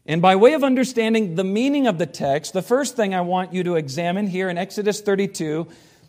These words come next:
is the people's request. If you're taking notes this evening, this is point number one,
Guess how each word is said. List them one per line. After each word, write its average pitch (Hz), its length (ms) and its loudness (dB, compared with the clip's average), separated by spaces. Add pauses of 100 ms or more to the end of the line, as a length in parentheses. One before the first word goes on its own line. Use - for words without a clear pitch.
(220)
is 165 260 2
the 170 100 2
people's 233 1000 -2 (340)
request. 170 920 2 (720)
If 139 180 -6
you're 160 140 0
taking 226 480 2
notes 214 260 4
this 180 300 -2
evening, 185 400 -2
this 208 240 2
is 247 180 -4
point 214 500 -4
number 185 380 0
one, 156 640 -2